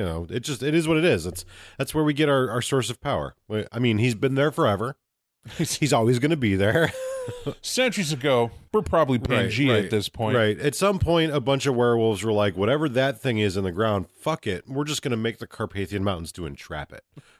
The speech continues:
Speaker 1: Right?
Speaker 2: Exactly,
Speaker 1: Right.
Speaker 2: like an
Speaker 1: Like,
Speaker 2: onion, like a fist holding a fly.
Speaker 1: Right. That, and that's what we're talking about. Like, these are, these are times of immense power, right? Where they talk about, you know, in,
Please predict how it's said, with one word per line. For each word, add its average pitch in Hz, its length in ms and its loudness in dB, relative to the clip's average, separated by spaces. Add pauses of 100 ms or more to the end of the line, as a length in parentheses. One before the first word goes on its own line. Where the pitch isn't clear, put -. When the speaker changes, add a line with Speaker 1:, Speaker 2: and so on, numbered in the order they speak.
Speaker 1:
Right? 92 260 -2
Speaker 2:
Exactly, 147 640 0
Speaker 1:
Right. - 100 0
Speaker 2:
like 147 160 -2
an 143 80 -4
Speaker 1:
Like, 139 100 2
Speaker 2:
onion, 139 240 0
like 127 160 -2
a 120 60 2
fist - 400 -4
holding 170 320 0
a 123 40 0
fly. 107 440 0
Speaker 1:
Right. 113 340 2
That, 143 180 2
and 151 140 2
that's 175 180 2
what 160 120 0
we're 139 100 2
talking 147 320 0
about. 117 260 -2
Like, 113 220 -4
these 123 240 -2
are, 120 180 2
these 117 220 -4
are 107 280 0 (180)
times 131 600 0 (120)
of 101 600 -4 (400)
immense 110 580 0
power, 85 580 -8 (280)
right? 87 360 -8
Where 92 400 -2 (220)
they 110 100 -4
talk 110 260 0
about, 101 400 -2
you 113 80 -2
know, 87 240 -2
in, 104 340 -4